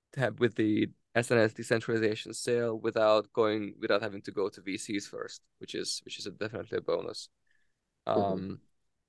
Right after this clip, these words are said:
Speaker 1: and one caveat is that, uh, development itself becomes a bit more tricky because whenever you want to push an update, first it will have to go through a vote. Just like how now, <clears throat> if anyone wants to update the protocol of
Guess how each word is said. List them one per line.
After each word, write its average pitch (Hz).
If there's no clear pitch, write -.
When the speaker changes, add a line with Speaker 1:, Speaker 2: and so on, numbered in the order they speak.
Speaker 1:
and 113
one 160
caveat 160
is 120
that, 120
uh, 113
development 151
itself 127
becomes 117
a -
bit 104
more 104
tricky -
because -
whenever 120
you 117
want 110
to -
push 120
an 107
update, 117
first 113
it 107
will 104
have 113
to -
go 101
through 104
a 85
vote. 110
Just 117
like 113
how 110
now, 110
<clears throat> -
if 160
anyone 117
wants 117
to 104
update 107
the 104
protocol 110
of 104